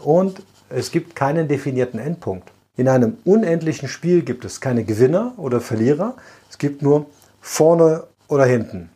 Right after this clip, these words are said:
Je weiter du in diesem Buch fortschreitest, desto mehr versteht man den Unterschied zwischen endlichen und unendlichen Spielen. Und plötzlich sieht man, wie Simon überall um einen herum nur noch unendliche Spiele. Viele der Auseinandersetzungen,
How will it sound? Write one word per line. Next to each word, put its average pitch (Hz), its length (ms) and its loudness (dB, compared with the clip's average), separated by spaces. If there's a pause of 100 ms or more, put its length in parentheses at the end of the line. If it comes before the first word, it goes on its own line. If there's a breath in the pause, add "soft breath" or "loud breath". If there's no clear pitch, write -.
(320)
Je 127 200 0
weiter 202 300 2
du 165 160 2
in 156 180 0
diesem 127 260 -4
Buch 139 140 -4
fortschreitest, 143 840 -4
desto 127 180 -2
mehr 143 220 4
versteht 139 420 -4
man 139 80 2
den 123 140 2
Unterschied 147 460 -2
zwischen 123 300 -4
endlichen 131 520 -2
und 143 80 -2
unendlichen 104 540 -2
Spielen. 90 380 -8 (520 loud breath)
Und 107 120 -10
plötzlich 175 400 0
sieht 160 220 -4
man, 135 140 4
wie 113 100 2
Simon 131 720 -4
überall 160 460 0
um 139 120 -4
einen 123 180 -2
herum 127 400 0 (120)
nur 131 180 0
noch 135 220 0
unendliche 131 580 -4
Spiele. 104 460 -10 (160)
Viele 196 300 -2
der 131 140 4
Auseinandersetzungen, 120 1080 2